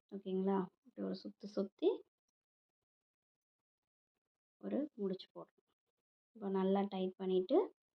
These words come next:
இப்படி இருக்கிறத இப்படி திருப்புறோம். இப்படி திருப்பி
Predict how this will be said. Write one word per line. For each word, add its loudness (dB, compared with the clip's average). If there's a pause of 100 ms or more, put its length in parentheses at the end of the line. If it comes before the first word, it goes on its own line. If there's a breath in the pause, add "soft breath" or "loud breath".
(320)
இப்படி -2
இருக்கிறத 4 (140)
இப்படி 12
திருப்புறோம். -6 (1700)
இப்படி 0
திருப்பி 4